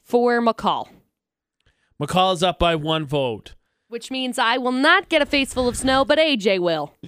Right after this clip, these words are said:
Speaker 2: We have about, we're gonna close the voting after Max and Nash, which is coming up in about ten minutes.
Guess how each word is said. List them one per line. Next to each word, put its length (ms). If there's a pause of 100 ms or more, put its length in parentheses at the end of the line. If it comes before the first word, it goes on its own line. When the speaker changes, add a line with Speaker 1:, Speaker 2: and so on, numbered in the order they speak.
(520)
Speaker 2:
We 200
have 440
about, 840
we're 140
gonna 300 (100)
close 380
the 120
voting 640
after 420
Max 720
and 180
Nash, 380
which 160
is 120
coming 280
up 220 (600)
in 120
about 540
ten 260
minutes. 540